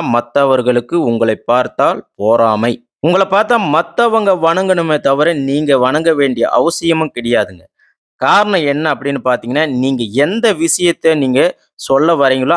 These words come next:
அந்த விஷயத்தை நீங்க செயல்ல காட்டுங்க. இதை தான் நாங்க உங்களுக்கு சொல்ல வரோம். அதாவது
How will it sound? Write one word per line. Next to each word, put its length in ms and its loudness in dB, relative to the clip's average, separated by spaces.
அந்த 380 0
விஷயத்தை 480 -4
நீங்க 340 -2
செயல்ல 440 0
காட்டுங்க. 400 -2
இதை 300 2
தான் 200 2
நாங்க 260 0
உங்களுக்கு 360 -4
சொல்ல 300 -4
வரோம். 220 0
அதாவது 380 2